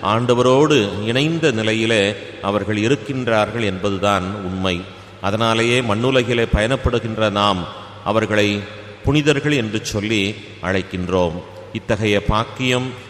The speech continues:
நமக்கும் அருளப்பட்டிருக்கின்றது என்பதை உணர்ந்து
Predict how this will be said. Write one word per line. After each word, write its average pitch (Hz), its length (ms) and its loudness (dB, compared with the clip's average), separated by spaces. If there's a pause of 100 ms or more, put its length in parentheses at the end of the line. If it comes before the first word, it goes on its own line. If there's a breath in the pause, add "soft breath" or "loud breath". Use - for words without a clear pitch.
(160)
நமக்கும் 123 680 0 (100)
அருளப்பட்டிருக்கின்றது 127 1400 2
என்பதை 107 420 0
உணர்ந்து 104 680 0